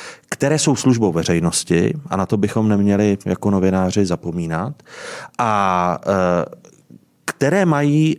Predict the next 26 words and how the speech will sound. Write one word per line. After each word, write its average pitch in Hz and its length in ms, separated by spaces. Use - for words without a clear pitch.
robustní 131 600
systém 165 400
vzdělávání, 87 1040
byť 143 460
ta 95 120
robustnost 123 720
toho 107 180
systému, 90 720
eh, 95 400
neznamená, 131 760
že 131 120
přesně 131 440
každý, 110 460
kdo 123 160
chce 117 240
dělat 110 260
žurnalistiku, 95 840
tak 90 180
by 113 120
měl 113 600
žurnalistiku 110 720
vystudovat. 92 560
Mě 123 100
trápí, 160 320
když, 92 380
eh, 90 280